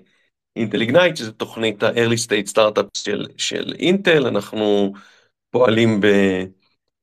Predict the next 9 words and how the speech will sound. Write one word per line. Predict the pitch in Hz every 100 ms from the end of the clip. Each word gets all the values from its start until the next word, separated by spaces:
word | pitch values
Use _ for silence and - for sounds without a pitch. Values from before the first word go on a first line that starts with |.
| -
אה, | 98 95 -
ישראל, | - - 117 143 175 160 -
אנחנו | - 113 107
פועלים | 101 101 98 104 104
ב-, | 101 95 92 92 92 90 _ _ _ _ _ _ _
אה, | 87 90
מינכן | 107 127 - 127 113 113 113 110
לכל | 104 104 101 110 101
אירופה, | 101 156 156 127 127 113